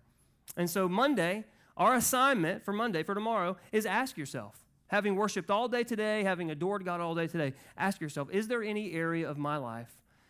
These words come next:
that I need to take authority over?" May-, maybe the enemy, maybe Satan, you, you've been given him the opportunity to come in and, and either tempt you or actually give in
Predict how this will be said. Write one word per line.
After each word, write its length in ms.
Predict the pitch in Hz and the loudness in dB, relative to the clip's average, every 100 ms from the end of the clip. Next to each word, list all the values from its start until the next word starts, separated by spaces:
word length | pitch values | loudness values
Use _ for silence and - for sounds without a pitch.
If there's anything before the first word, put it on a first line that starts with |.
| _ _ | _ _
that 100 | 143 | -4
I 80 | 165 | -2
need 160 | 214 151 | -4 -4
to 60 | |
take 180 | 170 165 | -4 -6
authority 420 | 170 175 170 131 | -6 -4 -4 -6
over?" 240 | 117 110 - _ _ _ _ | -10 -14 -20 _ _ _ _
May-, 160 | 180 185 | -4 0
maybe 260 | 196 233 | 0 2
the 160 | 208 208 | 2 2
enemy, 260 | 214 165 | 4 2
maybe 260 | 151 190 208 | 2 2 0
Satan, 440 | - 208 208 170 | 2 0 0 -2
you, 140 | 165 185 | -2 -4
you've 180 | 196 196 | -2 0
been 160 | 196 | 0
given 240 | 180 202 185 | 2 0 2
him 240 | 202 190 | 0 0
the 140 | 180 | 2
opportunity 560 | 185 180 170 190 190 165 | 0 0 -2 -2 0 0
to 80 | 147 | 0
come 260 | 190 185 | 0 0
in 140 | 190 175 | 0 0
and, 160 | 147 147 | -2 -4
and 160 | 151 | -4
either 160 | 160 147 | -4 -4
tempt 380 | - 247 269 - | -4 -2 -2 -2
you 360 | 247 247 247 | -4 -2 -4
or 180 | 175 170 | -2 0
actually 340 | 185 208 190 165 | 2 0 -4 -4
give 320 | 151 220 208 | -2 -2 -2
in 480 | 208 208 165 156 | 0 2 2 0